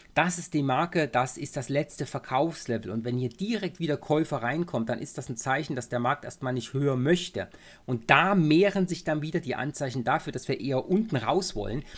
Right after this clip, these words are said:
Und das unten raus wollen bedeutet, dass wir eher vielleicht dieses Seitwärtsrutsch-, Seitwärtsrutsch-Szenario wieder sehen. Wer weiß, wir sehen's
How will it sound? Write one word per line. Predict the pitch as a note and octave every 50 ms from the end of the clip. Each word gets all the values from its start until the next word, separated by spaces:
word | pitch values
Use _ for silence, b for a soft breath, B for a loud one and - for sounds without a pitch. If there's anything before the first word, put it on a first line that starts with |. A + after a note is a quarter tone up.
| B B B
Und | - A#2 A2+
das | C3 -
unten | - E3+ E3+ F3 E3+ -
raus | B2 A2 A#2+ D#3 F#3 F3+ -
wollen | F3 E3 D#3+
bedeutet, | D3+ D3+ - D3+ D3+ C#3+ - -
dass | C#3+ C3 -
wir | - C#3 - - -
eher | D3+ F3 G3+ G#3 A3+ A#3 B3+
vielleicht | - - - D3+ C#3+ C#3+ E3 G3+ A3+ A3+ A3 - -
dieses | E3 D3 - D#3+ - - - - - - -
Seitwärtsrutsch-, | - - C3 C3 D#3 F#3 F#3 - F3+ F3 E3+ - - - F3+ F3+ F3+ - -
Seitwärtsrutsch-Szenario | - C#3 D3+ C#3+ E3 D#3 - - - G3+ F#3+ - - - - - - C3+ C3 B2 A#2 A2 B2 B2 A#2 A2
wieder | A2+ A2 A#2 A2
sehen. | - G#2+ G#2+ A#2 C#3+ E3 B B B B B B B B B B B B B B - - - - -
Wer | - G#2 - -
weiß, | C3 E3+ E3+ - - - - - -
wir | - G#2+
sehen's | G2+ - A2+ A#2+ A#2+ - - - -